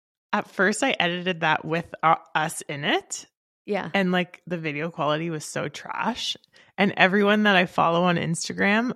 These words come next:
Speaker 1: their video quality on their reels is, like, so crisp and they look so
Speaker 2: Yeah.
Speaker 1: good. And I'm like,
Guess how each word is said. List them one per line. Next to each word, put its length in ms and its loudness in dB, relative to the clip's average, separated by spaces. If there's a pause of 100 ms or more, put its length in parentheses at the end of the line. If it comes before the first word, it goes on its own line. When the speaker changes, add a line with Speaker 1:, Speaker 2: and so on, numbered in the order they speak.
Speaker 1:
their 380 2
video 360 -4
quality 460 2
on 120 0
their 140 2
reels 380 -4
is, 160 -12
like, 220 -8
so 460 2
crisp 580 -4
and 120 -2
they 120 -2
look 180 -2
so 320 2
Speaker 2:
Yeah. 80 0
Speaker 1:
good. 260 0
And 140 -4
I'm 80 -4
like, 160 -2